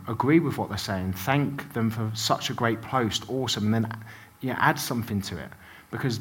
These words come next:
then you're in those comment sections, and then people, there's a potential, if you've added value to that post,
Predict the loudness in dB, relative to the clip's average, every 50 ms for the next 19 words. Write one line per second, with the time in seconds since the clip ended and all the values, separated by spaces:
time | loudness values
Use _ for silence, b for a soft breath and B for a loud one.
0 | -2 2 6 6 6 6 6 4 2 0 0 -2 -4 -4 -2 0 2 2 2 0
1 | 0 2 4 4 4 4 4 4 4 2 2 0 0 0 0 2 2 0 -2 -2
2 | -4 -4 -6 -6 -4 -4 -4 -4 -2 -2 -2 -2 -2 -4 -6 -8 -12 B B B
3 | B B B B B B B 0 2 2 4 4 4 2 2 2 0 0 0 0
4 | 0 0 0 0 0 0 -2 -6 -2 0 0 2 2 0 0 -2 0 0 -2 -2
5 | 0 6 6 8 8 6 4 6 8 10 10 10 8 4 2 0 0 0 2 2
6 | 2 0 0 2 4 4 4 2 -2 -4 -2 -2 -2 -2 -4 -8 -14